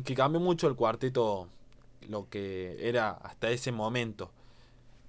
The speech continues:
Rodrigo también hizo bastantes temas,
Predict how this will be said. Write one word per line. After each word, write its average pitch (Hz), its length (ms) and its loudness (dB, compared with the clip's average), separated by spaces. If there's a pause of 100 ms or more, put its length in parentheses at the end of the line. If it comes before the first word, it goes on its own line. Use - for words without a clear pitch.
(1040)
Rodrigo 151 440 6
también 139 380 0
hizo 139 260 0
bastantes 143 520 2
temas, 139 680 -2